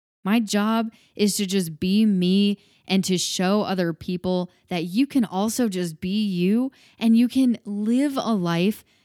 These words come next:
that is in alignment with your true self and your highest purpose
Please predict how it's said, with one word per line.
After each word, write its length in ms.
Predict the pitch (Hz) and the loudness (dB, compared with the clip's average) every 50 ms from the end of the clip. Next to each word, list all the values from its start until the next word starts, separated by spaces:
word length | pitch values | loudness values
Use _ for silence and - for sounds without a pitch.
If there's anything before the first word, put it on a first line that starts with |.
| _ _ | _ _
that 140 | 220 226 226 | 0 2 4
is 180 | 240 233 208 226 | 4 2 2 2
in 100 | 226 220 | 0 0
alignment 760 | 208 196 185 180 185 185 190 226 254 254 240 220 - - - _ _ _ _ - | 0 0 0 0 0 0 2 4 4 4 4 4 2 0 -4 _ _ _ _ -4
with 200 | 262 240 - 254 | -4 -4 -2 -2
your 120 | 240 202 | -4 -4
true 720 | 180 - - - - - 233 254 277 277 262 226 196 170 - _ _ _ | -4 -6 -10 -10 -10 -6 -4 0 0 2 2 2 0 -2 -4 _ _ _
self 440 | - - - - 156 135 - - - - | -12 -8 -6 -4 -4 -6 -8 -12 -8 -4
and 140 | 226 233 233 | -2 0 0
your 140 | 220 208 196 | 0 0 -2
highest 680 | 196 196 190 214 247 254 269 285 277 277 - - - | -4 -6 -6 -6 -4 -4 -2 -2 -2 -2 -4 -6 -6
purpose 460 | - 175 165 160 156 156 160 165 - | -6 -6 -6 -4 -4 -4 -4 -4 -6